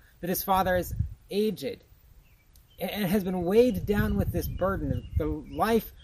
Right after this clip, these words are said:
almost crushed from him already, Isaac could easily outrun his father. But no, he submits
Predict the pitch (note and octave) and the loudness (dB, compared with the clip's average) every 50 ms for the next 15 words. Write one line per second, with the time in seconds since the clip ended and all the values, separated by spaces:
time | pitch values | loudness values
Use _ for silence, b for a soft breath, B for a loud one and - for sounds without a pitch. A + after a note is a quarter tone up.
0 | b b - G3+ G#3 G#3 G#3 E3+ - - - - - - - - A3 A#3 G#3+ - | b b -4 -2 0 0 0 -2 -2 -8 -12 -14 -12 -12 -2 0 2 2 2 0
1 | - - - - - F3 D#3+ - - C3+ - - - D3 C#3+ D3+ D#3 D#3+ D3+ C#3+ | -4 -8 -10 -4 -4 -4 -2 -2 -4 -4 -2 -2 0 0 0 0 -2 -2 0 0
2 | - - - - - - - - - - - - - - - - - - - - | 2 2 0 -2 -4 -8 -10 -10 -10 -10 -8 -8 -8 -8 -6 -4 0 0 0 0
3 | - - - - - - - - - - - - - - - - - - - - | 0 -4 -6 -8 -10 -14 -14 -14 -12 -12 -12 -12 -12 -12 -12 -12 -14 -14 -16 -16
4 | - - E3 G3 A#3 F#3+ A3 G#3+ - G3 - - - G3+ G#3+ A3+ A#3 F#3+ D3 F3+ | -12 -6 -2 0 0 0 0 -2 -4 -8 -8 -6 -4 -2 2 2 2 2 0 -2
5 | E3 D3 B2+ A#2 A2+ - - C3 A2+ A2 A2 - - - - G#2+ - - - - | -2 -2 0 -2 -2 -4 -6 -6 -8 -8 -10 -12 -12 -10 -8 -8 -8 -10 -12 -16
6 | - - - - - - - - - - - - - - - C3 C#3 C#3+ D3+ D#3+ | -14 -8 -6 -6 -6 -6 -10 -14 -14 -18 -20 -18 -16 -12 -10 -8 -6 -4 -4 -2
7 | D#3+ E3 E3 D#3+ C#3+ - - - - - - - - - - - _ - - E3+ | -2 -4 -4 -6 -10 -10 -10 -10 -10 -10 -16 -20 -20 -20 -20 -20 _ -12 -10 -8
8 | - - - C3 - G#2+ G2+ - - - - - - - | -8 -8 -8 -8 -8 -10 -12 -12 -14 -14 -14 -14 -16 -16